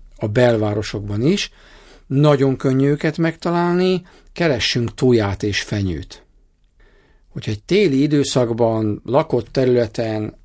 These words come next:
mondjuk tíz ilyen tojás, fenyős helyen vagyunk, de nem kell fenyő erdőre gondolni, hanem van egy nagyobb tuja.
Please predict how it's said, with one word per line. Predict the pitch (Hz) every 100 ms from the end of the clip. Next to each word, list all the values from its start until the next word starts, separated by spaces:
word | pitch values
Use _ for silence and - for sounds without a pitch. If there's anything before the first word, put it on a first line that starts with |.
| _ _ -
mondjuk | 113 117 110 104 -
tíz | - 185 156 127 107 - _ _ _
ilyen | - 123 117 107
tojás, | 170 170 127 113 -
fenyős | - 135 131 117 107 98 - - _ - _ _ -
helyen | - 127 123 110
vagyunk, | 98 101 101 131 147
de | 113
nem | 127 170
kell | - 117 - _
fenyő | - 127 123 135
erdőre | 123 113 110 117 110
gondolni, | 107 107 104 101 107 120 151 - - _ _
hanem | 160 233
van | 226 123
egy | 117 135
nagyobb | 135 107 139 -
tuja. | 127 98 85